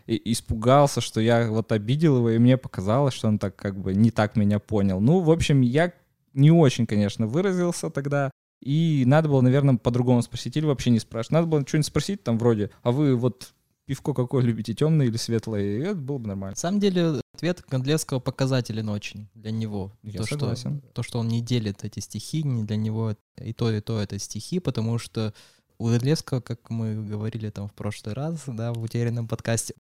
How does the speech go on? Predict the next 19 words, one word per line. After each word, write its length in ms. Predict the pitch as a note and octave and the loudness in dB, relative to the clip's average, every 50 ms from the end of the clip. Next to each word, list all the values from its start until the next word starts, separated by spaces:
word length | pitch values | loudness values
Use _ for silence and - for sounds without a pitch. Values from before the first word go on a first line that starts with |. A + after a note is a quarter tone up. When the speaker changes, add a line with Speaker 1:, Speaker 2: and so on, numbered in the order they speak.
| _ _ _ | _ _ _
Speaker 2:
не 180 | - A2 A#2 A#2+ | -16 -12 -8 -2
прочерчивается 720 | - - C#3+ - - F3 D#3+ - - B2 A#2 A2+ - A2+ | 0 2 2 4 4 2 4 4 2 0 0 0 -2 -4
эта 140 | - A#2+ | -4 -4
грань 280 | A2+ B2 C3 C#3+ C#3 B2+ | -2 2 2 2 4 4
между 300 | A#2 A2+ A2 G#2 A2 G#2 | 2 0 0 0 -2 -4
поэтом 400 | - A2+ A#2+ C3 C3 - A#2 A2+ | -2 -2 -2 0 -2 -2 -4 -4
и 40 | G#2+ | -4
человеком, 760 | - - A#2 A#2 A#2 A2+ A2 G2+ G2+ - - F#2+ - - _ _ _ _ _ _ _ _ _ _ | -4 -6 -4 -4 -4 -4 -4 -6 -6 -8 -12 -14 -14 -16 _ _ _ _ _ _ _ _ _ _
между 440 | A2+ A2 G2+ G2+ G2+ A2 G#2 G2 C#3 | -8 -6 -6 -4 -4 -4 -2 2 2
Speaker 1:
Мгм. 380 | D3+ C#3+ C3 A2+ G#2 A2+ A#2+ - _ _ _ | 4 4 4 2 2 0 -4 -10 _ _ _
Speaker 2:
тем, 160 | - A#2+ G#2+ | -10 -8 -8
что 160 | G2+ - - G#2+ | -8 -6 -6 -4
он 140 | G#2 G#2 | -4 -4
пишет, 260 | - C3 D#3 - - A#2+ | -2 -4 -4 -4 -6 -8
и 40 | |
тем, 160 | - A#2+ A2+ - | -6 -6 -6 -6
какой 240 | - G2+ - G#2+ G#2 | -6 -6 -4 -4 -4
он 80 | G#2 | -4
человек. 580 | G2+ - A2+ G#2+ G#2+ G#2+ G#2 G2+ G2 - - - | -6 -6 -4 -2 -2 -2 -2 -2 -4 -4 -8 -14